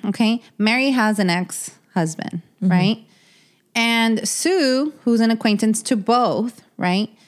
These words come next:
Speaker 1: uh, reaches out to the
Speaker 2: I'm
Speaker 1: ex-husband.
Speaker 2: rolling my eyes right now, by the
Speaker 1: Reaches
Speaker 2: way.
Speaker 1: out to the ex-husband because she's having car trouble and, like, problems, and she reaches out to the ex-husband for help. She also reaches out to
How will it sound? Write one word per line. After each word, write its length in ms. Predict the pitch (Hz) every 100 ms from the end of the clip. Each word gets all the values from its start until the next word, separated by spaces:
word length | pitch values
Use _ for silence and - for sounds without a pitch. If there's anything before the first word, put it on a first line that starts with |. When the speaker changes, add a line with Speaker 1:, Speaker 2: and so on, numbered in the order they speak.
| _ _ _
Speaker 1:
uh, 200 | 214 196
reaches 400 | 202 240 294 262
out 460 | 214 190 185 - _
to 720 | - - 226 214 196 196 196 -
the 200 | 196 190
Speaker 2:
I'm 60 | 190
Speaker 1:
ex-husband. 440 | - 208 214 208
Speaker 2:
rolling 320 | 208 214 220
my 200 | 208 175
eyes 280 | 160 160 160
right 180 | 151 139
now, 160 | - -
by 120 | -
the 100 | -
Speaker 1:
Reaches 220 | 269 - 349
Speaker 2:
way. 40 | 320
Speaker 1:
out 180 | 320
to 100 | 349
the 80 | 330
ex-husband 840 | 285 285 262 214 185 208 202 -
because 240 | 220 220 220
she's 180 | 220 220
having 340 | 202 214 254
car 240 | - 196
trouble 480 | 180 175 170 202 240 - -
and, 120 | 208
like, 240 | 170 -
problems, 580 | - 170 165 160 214 - -
and 100 | 226
she 120 | 214 190
reaches 260 | 208 220
out 180 | 214 185
to 80 | 214
the 80 | 196
ex-husband 580 | 196 - 160 - - 185 - -
for 220 | _ 220 208
help. 400 | - 359 - - _ _ - - 175
She 400 | - - - 262
also 400 | 247 302 440 330
reaches 320 | 247 240 233
out 280 | 214 196 -
to 240 | - 214